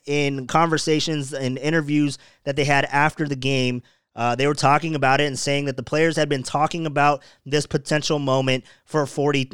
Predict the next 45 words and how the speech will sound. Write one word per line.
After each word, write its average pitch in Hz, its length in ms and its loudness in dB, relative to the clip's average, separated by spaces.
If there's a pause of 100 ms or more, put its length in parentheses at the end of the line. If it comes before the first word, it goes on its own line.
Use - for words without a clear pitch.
(240)
or 135 140 -4
for 135 260 2
seventy-two 151 640 2
hours. 104 340 -2
They've 131 160 -2
been 139 120 -4
talking 143 420 0
about 127 260 2
it, 127 160 0 (220)
what 139 320 2 (100)
they 131 140 0
wanted 135 400 0
to 120 40 -10
do, 131 280 0
how 127 160 2
everyone 135 340 2
felt - 400 0
about 127 260 4
it, 127 160 0 (220)
so 214 220 2
that 214 220 4
everyone 202 540 0
could 156 220 -2
kind 175 300 -4
of 160 120 -2
voice 143 380 -2
their 151 220 0
opinions 139 600 -4 (320)
on 175 220 2
the 175 140 -4
anthem 143 500 -4 (140)
and 139 360 -2 (120)
on 139 320 0
kneeling 139 500 -2 (280)
and 139 160 -4
how 151 320 4
it 143 100 2
would 151 200 2
affect, - 600 -4 (120)
you 135 180 -6
know, 131 160 0
your 131 340 -8
teammates. 139 500 -6
Because 165 420 0 (300)
not 185 240 2